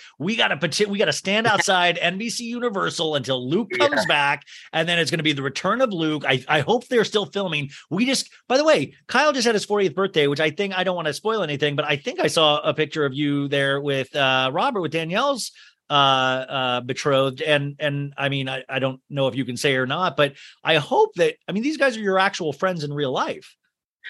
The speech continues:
Speaker 2: Yeah, like, I, I definitely saw Robert, but I saw Robert out at Surf Lodge. <laughs>
Speaker 1: Oh,
Speaker 2: Uh,
Speaker 1: okay.
Speaker 2: yeah.
Speaker 1: That wasn't Kyle's fortieth. Okay.
Speaker 2: Yeah,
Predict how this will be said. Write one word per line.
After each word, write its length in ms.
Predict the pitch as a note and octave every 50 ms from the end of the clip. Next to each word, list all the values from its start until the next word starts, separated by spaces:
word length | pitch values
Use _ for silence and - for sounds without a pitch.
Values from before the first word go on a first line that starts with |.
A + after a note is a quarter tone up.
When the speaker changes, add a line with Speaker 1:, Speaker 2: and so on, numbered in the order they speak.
| - -
Speaker 2:
Yeah, 240 | D#3+ E3 D#3 B2+ A2+
like, 240 | A#2 C3+ C3+ C3 B2
I, 260 | D3+ D3+ D#3 D#3+ D#3 -
I 140 | C#3 D3+ C#3+
definitely 360 | C#3 D3+ D3 - D3+ D#3 D#3
saw 220 | D3+ - D3+ C#3 C#3
Robert, 380 | C#3 B2 A2+ A#2 A#2 A#2+ A2+ -
but 100 | A2+ A2
I 80 | A2
saw 200 | G#2+ - - A2+
Robert 340 | A2+ G#2+ G#2 G#2 G#2 G#2+ G#2 G#2
out 80 | G2+
at 100 | G#2 G#2
Surf 200 | - - G2 F2+ - -
Lodge. 360 | F2 F2 - - - - _ _ - - C3+ - -
<laughs> 720 | E3+ E3+ D3+ - - E3+ - - F3 D#3+ - - C4 C4
Speaker 1:
Oh, 960 | - - - C#4 C#4 C#4+ C#4+ D4 C#4+ C#4 C#4 C#4 C4+ C4+ C4 B3+ B3 - -
Speaker 2:
Uh, 100 | G3+ G#3 A3
Speaker 1:
okay. 120 | - G3+ D#3
Speaker 2:
yeah. 180 | B2 A2+ A2+ B2+
Speaker 1:
That 140 | C#3+ D#3+
wasn't 280 | F3+ F#3 F#3 F3+ F3+ D#3+
Kyle's 280 | D3 F3 E3+ D#3+ C#3+ -
fortieth. 280 | D#3 C#3+ A#2+ A2 A2 C#3+
Okay. 280 | E3 D#3+ C#3+ A#2 F#2 - _ -
Speaker 2:
Yeah, 100 | B2 A#2